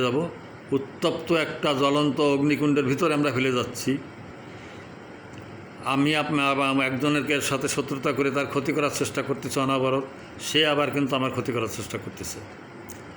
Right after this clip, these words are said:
মূলত আমরা কী হচ্ছি? উভয়ে ক্ষতিগ্রস্ত হচ্ছি, কেউ কারোর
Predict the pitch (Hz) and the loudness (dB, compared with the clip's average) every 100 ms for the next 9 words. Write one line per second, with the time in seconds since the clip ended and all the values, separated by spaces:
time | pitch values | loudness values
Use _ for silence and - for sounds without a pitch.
0 | - - - - 127 147 170 175 170 175 | -16 -16 -16 -6 0 4 4 4 2 2
1 | 175 180 180 208 160 143 180 151 147 147 | 4 2 4 4 6 6 2 2 0 2
2 | 131 - - 110 - - 107 104 - - | 0 0 -2 -2 -2 -6 -6 -8 -14 -16
3 | - - - 131 147 170 160 139 170 | -16 -16 -4 0 2 2 2 2 2